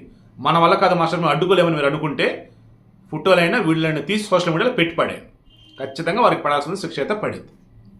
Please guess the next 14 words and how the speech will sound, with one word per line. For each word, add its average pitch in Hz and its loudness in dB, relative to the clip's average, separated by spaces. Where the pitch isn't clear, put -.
So 196 0
అంతిమంగా 196 2
ఏంటి, 196 0
అన్యాయంగా 185 2
ఆ 151 4
రోజు 185 2
ఆ 147 6
అమ్మాయిని 165 0
కొట్టినందుకు 143 -2
గాను, 117 -6
ఈ 131 -10
జుట్టును 151 -4
ఈడ్చినందుకు 143 -4
గాను 113 -6